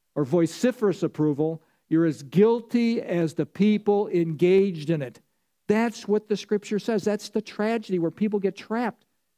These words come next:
in thinking they're okay. They're washing their hands of it,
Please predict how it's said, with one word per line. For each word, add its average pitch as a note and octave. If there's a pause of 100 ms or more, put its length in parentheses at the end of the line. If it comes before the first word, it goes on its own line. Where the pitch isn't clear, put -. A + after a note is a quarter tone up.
(120)
in F3
thinking A3
they're G3+
okay. G3 (180)
They're F3
washing F3
their D#3+
hands E3
of C3+
it, B2+